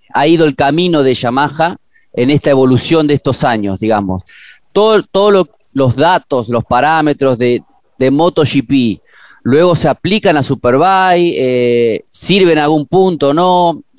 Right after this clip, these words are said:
La parte técnica, la parte electrónica sobre todo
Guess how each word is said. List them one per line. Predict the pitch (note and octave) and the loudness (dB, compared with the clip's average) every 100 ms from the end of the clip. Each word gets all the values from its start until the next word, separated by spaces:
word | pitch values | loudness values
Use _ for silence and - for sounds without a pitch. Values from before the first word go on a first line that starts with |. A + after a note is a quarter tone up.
| - - - | -20 -20 -10
La | F#2+ B2 | -4 -4
parte | - E3+ D#3 D3 - _ _ _ _ | -2 -4 -2 -4 -6 _ _ _ _
técnica, | F#3 F#3 D#3+ C#3 | -2 0 0 0
la | B2+ | 0
parte | B2+ D#3 C#3+ C#3 B2+ A#2+ A2+ | 0 0 0 0 0 -2 -2
electrónica | B2+ B2+ - F#3+ G3 D3 B2 | -2 -4 -2 0 2 2 0
sobre | A#2+ A#2 A2+ | -2 -4 0
todo | D3 F3 F3+ | 0 2 0